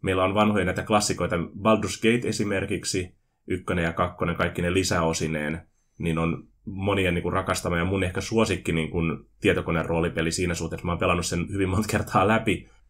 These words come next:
erilaisilla hahmoilla just sen takia, koska siinä pystyy tekemään niin paljon erilaisia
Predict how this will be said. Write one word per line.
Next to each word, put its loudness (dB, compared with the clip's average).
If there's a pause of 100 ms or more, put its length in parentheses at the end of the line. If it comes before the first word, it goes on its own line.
(140)
erilaisilla 4
hahmoilla 2
just 0
sen 0
takia, -2
koska -4
siinä 0
pystyy 0
tekemään 0
niin 0
paljon 0
erilaisia 0